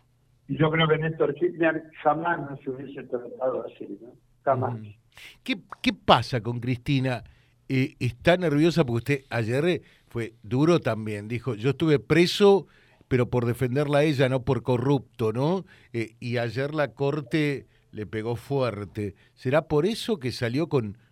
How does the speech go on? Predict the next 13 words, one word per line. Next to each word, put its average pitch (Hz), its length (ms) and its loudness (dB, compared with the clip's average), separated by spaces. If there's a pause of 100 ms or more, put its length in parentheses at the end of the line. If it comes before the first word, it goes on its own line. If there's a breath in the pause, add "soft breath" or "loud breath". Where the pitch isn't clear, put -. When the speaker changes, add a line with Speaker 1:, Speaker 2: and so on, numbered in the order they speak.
(140 soft breath)
Speaker 2:
con 120 180 -2
esto 190 320 -2
también? 127 760 -2 (720)
¿Está 143 160 -2
nerviosa, 143 480 0
Speaker 1:
Sí, - 80 0
que 185 100 4
por - 80 2
Speaker 2:
Cristina? 185 220 0
Speaker 1:
ahí 190 140 0
intentó 160 460 0
desviar 151 460 2
el, 127 480 -4